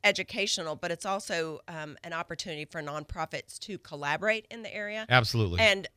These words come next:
Speaker 1: learn from each other. So really, that's a great opportunity. And then in addition, in April, I believe it's April eighteenth, more information on our website, is our nonprofit workshop.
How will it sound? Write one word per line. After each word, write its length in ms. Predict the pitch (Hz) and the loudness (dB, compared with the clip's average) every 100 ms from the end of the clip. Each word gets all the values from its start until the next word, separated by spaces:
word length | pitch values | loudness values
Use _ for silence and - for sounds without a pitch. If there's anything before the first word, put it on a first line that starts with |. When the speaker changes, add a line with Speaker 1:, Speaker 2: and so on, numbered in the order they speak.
| _ | _
Speaker 1:
learn 420 | 196 220 220 214 | -2 4 4 4
from 320 | 196 - 180 | 0 0 0
each 220 | 180 143 165 | 0 -6 -4
other. 380 | 151 110 80 | -4 -4 -8
So 180 | 143 202 | -4 0
really, 280 | 185 226 226 | 0 0 0
that's 320 | 175 175 185 | 2 2 2
a 40 | 208 | -2
great 240 | 190 175 | 0 2
opportunity. 760 | 165 160 156 - 170 165 160 160 - _ - | 4 2 -4 -4 -4 -4 -4 -6 -14 _ -6
And 100 | 180 | 0
then 180 | 190 | 2
in 140 | 175 156 | 2 -2
addition, 640 | 156 220 226 - 180 160 | -2 -2 -2 0 -2 -4
in 200 | - 165 - | -6 -8 -6
April, 260 | 196 202 | -6 -2
I 40 | 160 | -2
believe 240 | 170 170 | -2 -6
it's 120 | 156 - | -6 -10
April 300 | 180 - 156 - | -12 -12 -16 -14
eighteenth, 600 | 160 - - 226 190 208 - | -16 -14 -16 -12 -12 -14 -10
more 200 | 170 160 | -8 -6
information 460 | 160 160 165 - | -6 -6 -4 -4
on 60 | 151 | -6
our 80 | 143 | -2
website, 500 | 160 156 - 147 - | -2 -2 -4 -2 -2
is 180 | - 175 | -6 -4
our 120 | 156 | -6
nonprofit 680 | 151 151 156 - 151 - - | -4 -6 -8 -10 -12 -12 -14
workshop. 640 | 139 151 - 277 294 - | -14 -14 -12 -8 -8 -10